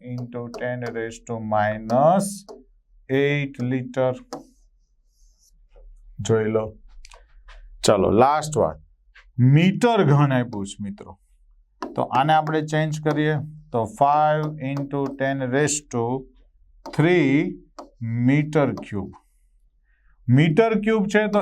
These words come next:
એક મીટર ક્યુબ હોય તો એના કેટલા લિટર થાય? તો કે ten raise to three,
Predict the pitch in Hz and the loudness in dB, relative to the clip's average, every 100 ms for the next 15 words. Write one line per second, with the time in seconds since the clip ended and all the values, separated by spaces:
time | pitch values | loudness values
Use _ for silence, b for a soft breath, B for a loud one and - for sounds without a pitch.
0 | 202 170 208 214 202 202 208 202 202 208 | -2 0 0 2 0 2 2 -2 -4 -4
1 | 208 196 202 196 196 196 190 175 185 196 | -2 0 0 -2 -4 -2 -2 -4 -8 0
2 | 190 160 165 160 165 117 104 127 101 85 | 2 2 -2 0 -2 -2 0 0 0 -4
3 | - 117 123 120 147 147 139 143 139 143 | -14 -8 -8 -4 -4 -4 -4 -4 -6 -8
4 | 135 135 139 143 143 | -8 -6 -4 -4 -6